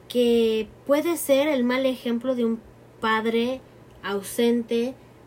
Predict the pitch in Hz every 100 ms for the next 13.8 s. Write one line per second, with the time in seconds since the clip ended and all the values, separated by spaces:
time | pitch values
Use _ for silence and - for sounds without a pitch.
0 | - - 185 190 - 196 - 208 214 220
1 | 214 196 196 214 220 - - 185 180 190
2 | 185 156 - 160 170 165 - 170 - -
3 | - 160 - 202 208 208 220 220 208 202
4 | 202 202 214 208 175 180 180 180 - 180
5 | 190 180 139 - - - - - - -
6 | - - - - - - - - 202 190
7 | 208 202 202 208 208 220 208 208 214 214
8 | 233 285 294 262 254 247 269 254 302 277
9 | 269 269 262 269 254 247 247 208 202 220
10 | 214 233 220 202 180 165 - 202 208 214
11 | 185 185 220 220 226 - - - - 262
12 | 277 277 233 247 247 247 196 185 214 226
13 | 190 180 170 175 165 208 214 226